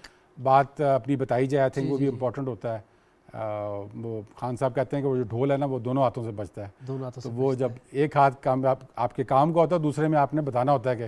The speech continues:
Speaker 1: ये हो रहा है।
Speaker 2: We are
Speaker 1: तो ये
Speaker 2: here,
Speaker 1: पॉलिटिक्स
Speaker 2: yeah।
Speaker 1: में ज़रूरी होता है, हम बताते रहते हैं इंशाल्लाह, अ, अ, लेकिन, अ, ज़्यादा करना चाहिए, I think।
Speaker 2: So,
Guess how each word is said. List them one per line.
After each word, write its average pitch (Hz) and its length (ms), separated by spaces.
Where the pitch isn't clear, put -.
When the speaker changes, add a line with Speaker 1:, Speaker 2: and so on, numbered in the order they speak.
Speaker 1:
ये 139 60
हो 123 160
रहा 123 120
है। 98 60
Speaker 2:
We - 100
are - 100
Speaker 1:
तो 127 60
ये 123 220
Speaker 2:
here, 170 160
Speaker 1:
पॉलिटिक्स 180 260
Speaker 2:
yeah। 180 100
Speaker 1:
में 185 80
ज़रूरी 160 220
होता 180 200
है, 214 60
हम 196 100
बताते 160 320
रहते 190 220
हैं 180 40
इंशाल्लाह, 151 320
अ, 131 920
अ, 127 400
लेकिन, 127 420
अ, 127 340
ज़्यादा 120 260
करना 117 240
चाहिए, 107 220
I 98 40
think। - 460
Speaker 2:
So, 202 60